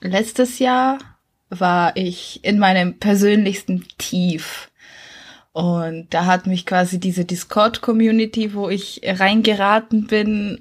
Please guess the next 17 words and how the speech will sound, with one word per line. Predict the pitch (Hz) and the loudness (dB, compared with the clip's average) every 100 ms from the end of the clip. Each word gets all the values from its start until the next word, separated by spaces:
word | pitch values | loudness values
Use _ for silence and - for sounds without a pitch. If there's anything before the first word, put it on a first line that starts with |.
| 170 | -4
hat | 190 185 | -4 -2
mich | 190 190 - | -4 -4 -2
aus | 185 - | -4 -2
diesem | 190 190 185 | 0 0 0
Tief | - 180 - | -4 -8 -2
rausgeholt. | 190 196 - 196 190 170 160 - | 0 0 -2 -2 0 2 0 -2
Und | 175 170 170 - - | -6 -6 -8 -10 -2
da | 175 180 | 2 4
hab | 196 190 180 | 4 2 0
ich | 175 175 175 | -4 -4 -4
halt | 175 160 156 - - | -2 -2 -4 -8 -6
auch | 180 180 | -4 -4
die | - 185 | -6 -10
Creepypastas | 180 220 240 240 233 220 220 220 220 | -6 -4 0 0 0 -2 -2 -6 -6
kennengelernt | - 226 220 208 208 202 202 202 | -4 -2 0 0 2 2 0 -4
und | - 185 - | -6 -8 -2
mehr-, | 185 196 | 0 0